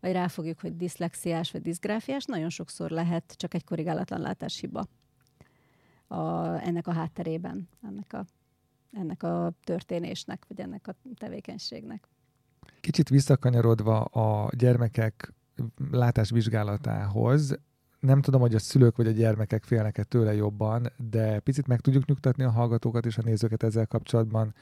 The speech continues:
Speaker 2: hogy mi történik, amikor konkrétan egy kisgyermeket vizsgáltok?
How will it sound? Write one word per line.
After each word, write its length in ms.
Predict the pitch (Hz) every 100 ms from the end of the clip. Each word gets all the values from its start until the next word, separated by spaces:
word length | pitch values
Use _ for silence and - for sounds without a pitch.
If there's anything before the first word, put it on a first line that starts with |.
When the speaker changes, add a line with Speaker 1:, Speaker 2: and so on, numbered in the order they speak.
| -
Speaker 2:
hogy 140 | - 113
mi 120 | 127
történik, 480 | - 123 - 120 113
amikor 300 | 117 110 113
konkrétan 420 | - 127 120 110
egy 100 | 110
kisgyermeket 580 | - 113 107 110 113 120
vizsgáltok? 680 | 120 120 131 107 - 104 -